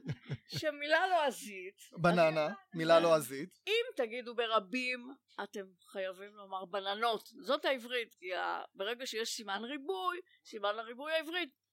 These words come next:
Speaker 1: מושך את הטעם אליו.
Speaker 2: אז זאת אומרת, עושה חלוקה
Speaker 1: אבל
Speaker 2: בין בננה, שתגידי בננה, אבל ברבים בננות,
Speaker 1: אז
Speaker 2: זה קצת
Speaker 1: כן,
Speaker 2: מוזר.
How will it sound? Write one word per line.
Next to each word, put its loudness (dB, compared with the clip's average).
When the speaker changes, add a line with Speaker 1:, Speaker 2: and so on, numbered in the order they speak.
Speaker 1:
מושך -4
את -10
הטעם -6
אליו. -8
Speaker 2:
אז -8
זאת -10
אומרת, 0
עושה 0
חלוקה -2
Speaker 1:
אבל 0
Speaker 2:
בין 0
בננה, 2
שתגידי -6
בננה, -2
אבל -4
ברבים -4
בננות, -2
Speaker 1:
אז -8
Speaker 2:
זה -2
קצת 0
Speaker 1:
כן, -6
Speaker 2:
מוזר. 0